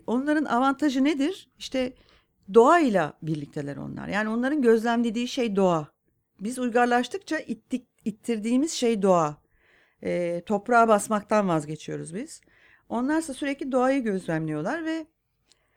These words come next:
ondan öğreniyorlar. Her şeyin bir bedeli olduğunu, her şeyin ölümlü olduğunu. Aslında hepsinin bir dönüşüm olduğunu öğreniyorlar. Yani bir, bir çember var,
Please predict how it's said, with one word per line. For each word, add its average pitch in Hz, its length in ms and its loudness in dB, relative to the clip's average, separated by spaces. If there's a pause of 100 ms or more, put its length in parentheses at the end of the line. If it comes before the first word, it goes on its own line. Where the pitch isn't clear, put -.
(200)
ondan 302 320 4
öğreniyorlar. 156 600 0
Her 185 200 -2
şeyin 190 220 -8
bir 185 100 -8
bedeli 175 320 -4
olduğunu, 170 640 -8 (420)
her 165 160 -4
şeyin 175 220 -8
ölümlü 170 320 -6
olduğunu. 170 640 -6 (1400)
Aslında 262 300 -4
hepsinin 302 340 0
bir 277 140 0
dönüşüm 240 380 2
olduğunu 170 320 0
öğreniyorlar. 151 800 -12
Yani 196 320 -6
bir, 208 280 -8
bir 214 60 -10
çember 254 500 4
var, 156 340 -4